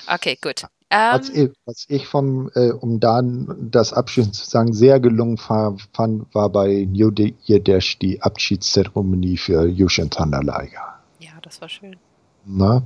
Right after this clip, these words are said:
Speaker 2: wo dann sein, seine Frau und sein Sohn noch im Ring waren und am meisten haben geheult, sein Sohn und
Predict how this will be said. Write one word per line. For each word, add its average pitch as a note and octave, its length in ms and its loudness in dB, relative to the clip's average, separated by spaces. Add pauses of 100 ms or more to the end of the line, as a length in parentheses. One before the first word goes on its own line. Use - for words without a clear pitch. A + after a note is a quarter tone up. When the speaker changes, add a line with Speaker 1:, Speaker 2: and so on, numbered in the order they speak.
Speaker 2:
wo G2+ 160 6
dann F#2+ 560 2
sein, G2 600 0
seine F2+ 240 0
Frau G#2 340 4
und A2 160 0
sein F#2+ 180 0
Sohn F#2+ 280 -2
noch F#2+ 180 -2
im G2+ 140 2
Ring G2+ 260 0
waren F#2+ 340 2
und G2 200 0
am F#2+ 180 4
meisten G#2+ 420 6
haben A2 180 4
geheult, G#2+ 680 4
sein G2 240 -2
Sohn G2 340 0
und F#2 340 -2